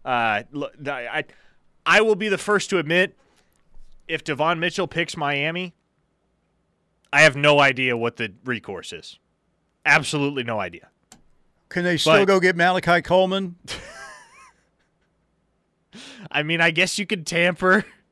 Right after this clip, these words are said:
Speaker 1: but that kid's not leaving Nebraska at this point.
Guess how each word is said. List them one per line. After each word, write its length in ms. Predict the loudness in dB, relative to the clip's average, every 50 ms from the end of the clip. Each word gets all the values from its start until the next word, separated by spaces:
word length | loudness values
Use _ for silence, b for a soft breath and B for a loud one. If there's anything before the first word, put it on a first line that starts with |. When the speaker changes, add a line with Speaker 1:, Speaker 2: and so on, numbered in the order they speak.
| _ _ _ _ _ _ _ _ _ _ _ _ b b b b b b b b b b b
Speaker 1:
but 120 | -12 -6 -2
that 160 | -2 -2 0
kid's 220 | 2 0 0 2 2
not 160 | 0 0 0
leaving 260 | 0 -2 -2 -2 -4
Nebraska 520 | -6 -4 -2 0 0 0 0 -2 -2 -4 -4
at 100 | -4 -4
this 140 | -4 -6
point. 360 | -6 -8 -10 -10 -10 -10 -14